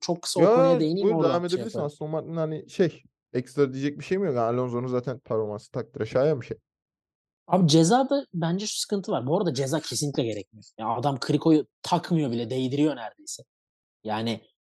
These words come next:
Speaker 1: bence hiç gerek yok ama kuralda açıklık var. Mercedes yanılmıyorsam, ya tahminim Mercedes ilk onlar söylediği için, e, bu açığı kullanıyor. O açıkla cevap veriyorlar ve bence hakkaniyetli olan oluyor. Ama abi beş saniye güvenlik aracı arkasındaki beş saniyeyle yarıştaki beş saniye bir değil ki.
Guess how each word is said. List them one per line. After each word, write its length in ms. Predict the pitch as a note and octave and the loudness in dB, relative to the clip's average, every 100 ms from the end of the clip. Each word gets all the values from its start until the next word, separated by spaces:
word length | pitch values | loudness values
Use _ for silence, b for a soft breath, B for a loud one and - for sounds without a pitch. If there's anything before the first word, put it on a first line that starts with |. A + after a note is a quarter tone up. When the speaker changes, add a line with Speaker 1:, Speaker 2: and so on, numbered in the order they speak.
| - | 0
Speaker 1:
bence 480 | A2+ A#2+ C3+ C#3+ - _ _ _ | 2 4 6 6 4 _ _ _
hiç 360 | - - F3+ - | -16 -2 2 4
gerek 300 | D#3+ C3 A#2+ | 4 4 4
yok 120 | A#3 | 4
ama 160 | E3+ F3 | 4 4
kuralda 340 | - D3+ F3 | 4 4 4
açıklık 440 | D3 - - F3 B2 | 2 -2 -6 -6 -6
var. 140 | - _ _ _ _ - | -8 _ _ _ _ -6
Mercedes 720 | C3+ C3+ D#3 D#3+ - - B2+ | -4 0 2 2 2 -4 0
yanılmıyorsam, 540 | C#3 D3+ C3 G#2+ A2 | 0 0 -2 -6 -8
ya 80 | G#2+ | -6
tahminim 420 | - B2 C3+ C#3+ | -2 0 2 2
Mercedes 380 | B2+ G#2+ A2 - | 0 -2 -6 -6
ilk 120 | A2+ | -2
onlar 240 | A2+ A2 G#2+ | 0 0 -4
söylediği 400 | - A2 A2 G#2+ | 0 2 2 0
için, 200 | - A3 b b b _ _ _ | -2 -6 b b b _ _ _
e, 200 | A#2 A#2 | -2 4
bu 120 | F#3+ | 6
açığı 240 | F#3 - C3 | 6 4 2
kullanıyor. 420 | A#2+ A2+ D#3 C4+ | 2 -4 -2 -2
O 320 | E4+ - A3+ | -2 0 2
açıkla 360 | G#3 - F#3 F3+ | 2 0 -4 -2
cevap 280 | E3 G3 - | -2 -4 -4
veriyorlar 380 | B2+ D3+ C4+ A#3 | -6 -4 -2 -2
ve 180 | A3+ - _ _ - | -4 -6 _ _ -6
bence 340 | F#3 F3+ G#3+ | -4 -2 -2
hakkaniyetli 560 | G3 - F3 F3+ E3 - | -2 -2 -4 -4 -4 -4
olan 280 | C3+ C3 - | -4 -8 -12
oluyor. 280 | G#2+ G#2 - | -12 -12 0
Ama 380 | C3+ B3 C3+ - _ _ _ _ _ _ | 4 6 4 0 _ _ _ _ _ _
abi 140 | C3+ C3 | -10 2
beş 160 | C3+ E3 | 4 4
saniye 380 | - F3+ E3 | 4 4 4
güvenlik 400 | D3+ C#3 C#3 F#3 | 2 0 0 0
aracı 240 | E3+ D#3 D#3 | 0 0 -2
arkasındaki 520 | D3 D3+ D#3+ D3+ C#3 | -4 -4 -6 -6 -2
beş 160 | D3+ D3 | -2 -2
saniyeyle 360 | D#3 D3+ D3+ | -4 -2 0
yarıştaki 400 | C#3 C3+ E3 D#3 | 0 0 -2 0
beş 120 | D#3+ | 0
saniye 260 | D#3 E3 D3+ | 0 -2 2
bir 220 | D#3 F#3 | 2 2
değil 180 | E3+ A#3+ | 2 -2
ki. 200 | - A#2 | -4 -12